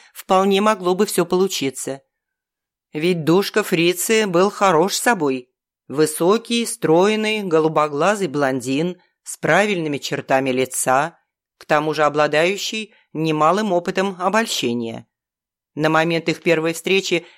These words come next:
Фридриху было тридцать два года. Вике вот-вот должно было исполниться восемнадцать. Где уж тут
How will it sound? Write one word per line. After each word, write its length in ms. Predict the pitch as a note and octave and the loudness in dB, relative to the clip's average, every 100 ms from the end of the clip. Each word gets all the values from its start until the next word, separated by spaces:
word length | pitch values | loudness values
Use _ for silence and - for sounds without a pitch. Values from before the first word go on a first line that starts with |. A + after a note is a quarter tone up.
| _ | _
Фридриху 600 | - F#3+ A3 E3+ - C#3+ | -2 0 2 0 -2 -4
было 360 | C3+ F3 F3+ F3 | 0 2 4 2
тридцать 560 | F3 D#3 G#3 G#3+ E3+ | -2 0 0 0 -4
два 180 | C#3+ D#3 | 0 0
года. 400 | D#3+ B2 A#2 A#2+ _ _ _ _ _ | 0 -6 -4 -8 _ _ _ _ _
Вике 540 | D3+ D#3 A3+ A3+ C#3+ C3 _ _ | -10 -4 -4 -2 -6 -6 _ _
вот-вот 420 | D#3 E3 D#3+ F3 | 0 0 2 0
должно 380 | E3 E3 E3+ F3+ | 4 2 2 -2
было 200 | F3 E3 | 0 0
исполниться 560 | D#3+ - G#3+ F#3 C#3+ E3 | 0 -2 -2 -2 -4 -4
восемнадцать. 760 | F#3 F3+ D#3 B2 B2 - - _ _ _ _ _ _ _ _ | -4 -4 -4 -4 -6 -12 -16 _ _ _ _ _ _ _ _
Где 320 | - D3+ E3 E3 | -8 -4 2 2
уж 160 | C#3 | 2
тут 240 | - D3 | 0 -2